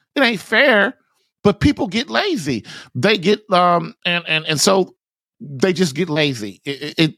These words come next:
they want other, that other things that they wanna do that they think is more important than their spouse. And then what happens is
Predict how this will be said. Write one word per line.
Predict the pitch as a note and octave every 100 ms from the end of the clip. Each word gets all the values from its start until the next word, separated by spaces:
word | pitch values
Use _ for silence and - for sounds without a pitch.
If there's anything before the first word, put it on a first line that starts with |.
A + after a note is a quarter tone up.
| -
they | C#3+ G3 D#3+ B2 A2+ G2+
want | D#3 -
other, | E3+ D#3+
that | E3+ -
other | E3+
things | - D#3+ E3
that | D#3 C#3+
they | C#3+
wanna | D3+ D#3
do | C3+ C4 F#3+
that | D#3+
they | F3
think | E3+ E3
is | E3+ D3+
more | C#3
important | D3+ - C3 C3 C3+ - -
than | C3+
their | B2+
spouse. | A#2+ - G3 F3+ D3+ D3+ -
And | C#3+ D3
then | D3
what | C#3 D3
happens | C3+ F3 F#3+ C#3+ C3
is | C#3 C3+